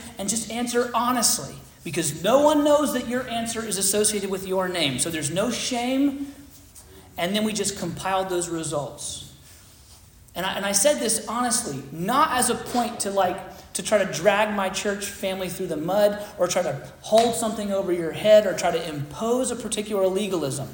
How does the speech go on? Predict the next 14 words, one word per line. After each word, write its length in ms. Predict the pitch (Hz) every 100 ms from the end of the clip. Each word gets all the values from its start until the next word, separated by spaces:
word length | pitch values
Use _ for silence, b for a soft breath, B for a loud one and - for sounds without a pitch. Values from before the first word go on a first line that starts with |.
| 151
No. 460 | 202 220 - - - - B B B B B
I 60 |
simply 520 | 139 - 262 277 285 262
would 180 | 214
like 280 | 202 202 208
to 100 | - 185 170 -
genuinely 680 | - 196 220 240 247 233 220
know 420 | 190 175 135 135 - B B B B -
what, 480 | 170 233 - - - 175
what 180 | 214
is 160 | 294 269
the 100 | -
spiritual 880 | - - - - 214 220 220 220 208
temperature 760 | - - 208 202 143 - -